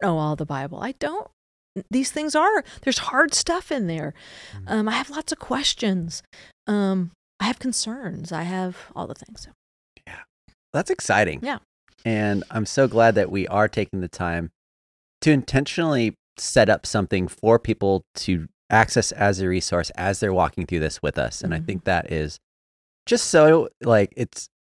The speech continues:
Speaker 2: I love that we're doing that for every series that's over four weeks, but specifically for this series because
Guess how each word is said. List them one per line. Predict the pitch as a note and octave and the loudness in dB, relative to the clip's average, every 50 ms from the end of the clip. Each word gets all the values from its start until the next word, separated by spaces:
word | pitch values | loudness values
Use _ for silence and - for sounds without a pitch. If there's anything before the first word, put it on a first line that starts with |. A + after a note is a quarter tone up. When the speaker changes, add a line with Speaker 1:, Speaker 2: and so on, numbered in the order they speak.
| _ - | _ 2
Speaker 2:
I | A#2 | 4
love | A#2 A2+ B2 C3+ C#3+ D3+ | 4 6 8 8 8 8
that | - A2+ | 6 6
we're | C3 B2+ | 6 4
doing | G2 G#2 G#2 G2+ G#2 | 4 4 4 4 6
that | A2 A#2 A2 | 4 4 4
for | - - - - | 2 0 0 2
every | - G#2+ G2+ G2+ B2+ | 4 2 4 4 2
series | A#2+ - - G2+ F2+ G2 A#2 B2+ B2 - | 2 2 2 2 4 4 4 2 2 2
that's | - A2+ G#2+ - | 2 2 2 2
over | A2 G#2+ A2+ A2+ | 2 2 2 2
four | - A2 G#2 | 2 4 4
weeks, | G#2 G#2+ G2+ | 4 4 2
but | - - A2+ F#2+ | 0 -2 -2 -2
specifically | - A2+ G2+ C3+ D#3 C#3+ - D#3+ | -2 -4 -2 -2 -2 0 2 0
for | C#3 - | 4 4
this | A#2+ A2+ G#2+ - | 4 4 4 4
series | A#2 G#2 F#2+ | 2 2 2
because | - G#2+ F#2 - - C#3 B2+ A2 G#2 G2 - | 2 -2 0 2 6 6 8 8 6 4 0